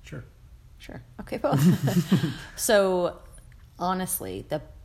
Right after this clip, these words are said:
Speaker 2: best thing to do in that situation is to not even think about your growth,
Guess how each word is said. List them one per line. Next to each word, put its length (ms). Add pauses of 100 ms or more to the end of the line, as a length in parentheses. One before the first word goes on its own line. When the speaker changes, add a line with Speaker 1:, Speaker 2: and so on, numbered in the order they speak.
(840)
Speaker 2:
best 260
thing 160
to 80
do 100
in 120
that 180
situation 640
is 200
to 80
not 220
even 480
think 200
about 240
your 140
growth, 460